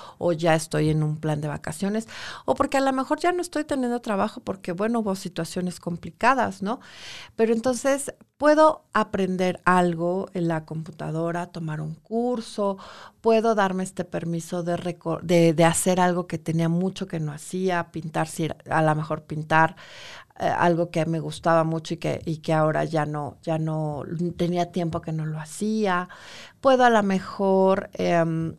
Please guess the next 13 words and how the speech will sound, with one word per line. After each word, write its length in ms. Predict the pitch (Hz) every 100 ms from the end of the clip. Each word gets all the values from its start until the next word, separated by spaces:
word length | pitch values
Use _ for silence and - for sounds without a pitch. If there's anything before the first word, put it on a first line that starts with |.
| -
empezar 460 | 214 202 214 214 220
a 20 |
estudiar 400 | 220 185 185 180
algo 220 | 175 175
nuevo, 720 | 175 202 226 196 185 185 226 - _
¿no? 280 | 180 180 202
Y 80 | 196
que 160 | 190
eso 160 | 190 185
me 100 | 175
haga 160 | 160 165
sentir 420 | 170 160 170 165
bien, 520 | 202 202 190 190